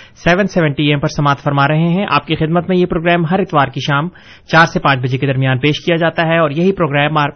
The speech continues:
اتوار کی رات دس سے بارہ بجے کے درمیان فائیو تھرٹی اے ایم پر بھی سماعت فرما سکتے ہیں۔ آ، پروگرام میں شامل ہونے کے لیے ہمارا فون نمبر ایک مرتبہ پھر نوٹ فرما لیں، فور ون سکس فور ون زیرو سکس فائیو ٹو ٹو،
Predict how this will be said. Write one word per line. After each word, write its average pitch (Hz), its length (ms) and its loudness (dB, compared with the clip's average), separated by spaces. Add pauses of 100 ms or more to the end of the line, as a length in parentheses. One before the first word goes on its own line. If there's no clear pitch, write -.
(220)
اتوار 156 280 2
کی 165 160 -4
رات 135 180 4 (160)
دس 165 80 0
سے 185 120 -2
بارہ 143 200 2
بجے 127 180 -2
کے 127 100 -4
درمیان 131 380 -2 (400)
فائیو 190 260 2
تھرٹی 165 220 0
اے 143 60 2
ایم 131 120 0
پر 135 100 0
بھی 139 140 -2
سماعت 147 380 0
فرما 135 240 4
سکتے 120 300 -6
ہیں۔ 113 120 -4 (580)
آ، 135 180 0
پروگرام 151 360 0
میں 196 60 2
شامل 185 300 0
ہونے 190 180 2
کے 185 100 -4
لیے 180 120 2
ہمارا 143 240 2
فون 156 200 0
نمبر 156 180 2
ایک 147 160 -2
مرتبہ 131 260 0
پھر 165 160 0
نوٹ 180 220 2
فرما 175 280 0
لیں، 185 160 0
فور 170 260 0
ون 185 140 0
سکس - 340 -6
فور 156 180 2
ون 170 100 2
زیرو 160 280 0
سکس 156 320 -8
فائیو 139 180 0 (100)
ٹو 165 100 0
ٹو، 160 320 -4